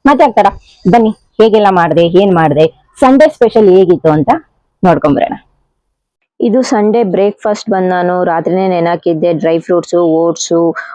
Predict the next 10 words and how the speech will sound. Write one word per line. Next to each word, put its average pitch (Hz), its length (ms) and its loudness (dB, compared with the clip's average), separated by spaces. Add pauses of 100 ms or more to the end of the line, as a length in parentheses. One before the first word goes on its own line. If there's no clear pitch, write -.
ಅಂಜೂರ 180 400 -2
ಎಲ್ಲಾನು 175 680 0
ನೆನಾಕಿದ್ದೆ. 170 580 -2
ನೋಡ್ತಾ 175 320 -4
ಇರ್ಬೋದು 165 300 0
ಯಾವ 151 240 0
ರೀತಿ 160 300 -6
ಕಾಣಿಸ್ತಾ 156 420 -4
ಇದೆ 147 120 -2
ಅಂತ. 143 180 -6